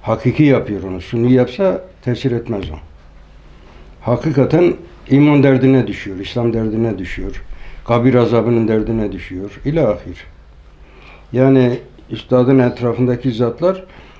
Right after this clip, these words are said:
kendilerinden bir adam gibi biriyle muhataplardı. Onu söylemek istiyorum. Onun yüksek makamından biriyle muhatap değillerdi.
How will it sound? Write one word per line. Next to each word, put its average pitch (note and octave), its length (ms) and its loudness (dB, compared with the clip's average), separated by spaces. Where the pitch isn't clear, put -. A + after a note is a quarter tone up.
kendilerinden F3 760 2
bir D#3+ 160 4
adam E3 320 2
gibi D3 300 2
biriyle C#3+ 320 2
muhataplardı. F#2+ 840 -8
Onu A#2+ 140 -6
söylemek G2 420 -8
istiyorum. E2+ 340 -18
Onun A#2 200 -2
yüksek A#2+ 420 -2
makamından A#2 760 -2
biriyle A#2+ 320 2
muhatap A2 540 -6
değillerdi. E2+ 500 -8